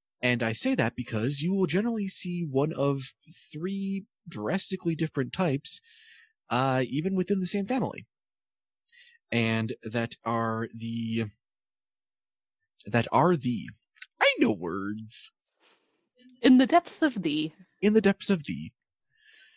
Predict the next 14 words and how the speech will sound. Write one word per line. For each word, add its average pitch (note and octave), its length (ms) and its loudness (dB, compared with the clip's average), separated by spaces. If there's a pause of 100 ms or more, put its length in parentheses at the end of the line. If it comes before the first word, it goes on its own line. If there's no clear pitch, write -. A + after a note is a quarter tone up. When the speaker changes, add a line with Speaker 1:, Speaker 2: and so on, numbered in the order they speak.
(1160)
Speaker 1:
What - 220 0
is F3 200 6
a G#2+ 100 2
thee? G2 460 -8 (2250)
But G#3 140 0
yes, C3+ 280 2
uh, A2 180 2
so C3+ 160 -2
we B2 120 -2
have A#2 300 2 (180)
one G#3 180 0
individual F3+ 380 0
people G2+ 380 -8 (1300)
with B2 440 0